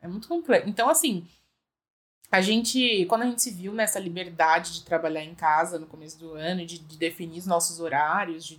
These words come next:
de usar o nosso ritmo, a gente meio que, a gente, eu tô falando como se eu fizesse parte disso, mas na verdade eu não faço, porque eu já trabalho de casa faz muito tempo,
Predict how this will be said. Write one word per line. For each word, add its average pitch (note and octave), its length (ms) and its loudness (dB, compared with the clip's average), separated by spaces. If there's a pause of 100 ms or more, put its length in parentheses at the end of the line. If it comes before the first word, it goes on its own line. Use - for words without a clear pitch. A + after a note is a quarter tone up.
de D#3+ 240 -14
usar E3+ 360 4
o G3+ 40 2
nosso G#3+ 240 -4
ritmo, E3+ 580 -10 (580)
a E3+ 140 6
gente G3 260 0
meio G#3 200 -6
que, - 180 -16 (100)
a F3 160 2
gente, G#3+ 360 -2
eu B3 80 2
tô A3 80 -8
falando G3+ 560 -6 (180)
como F3 220 0
se F#3 100 0
eu E3 60 -6
fizesse E3+ 480 -2
parte D#3+ 240 4
disso, F#3 220 -4
mas B3+ 100 -2
na A#3+ 80 -4
verdade G3 260 -2
eu F#3 60 -12
não F3 80 -14
faço, F3+ 200 -2
porque A#3 100 -4
eu A3 80 -4
já - 20 -8
trabalho F#3+ 340 -2
de F3+ 100 -16
casa E3+ 280 -2
faz F#3+ 180 -8
muito F#3 180 -14
tempo, E3+ 400 -6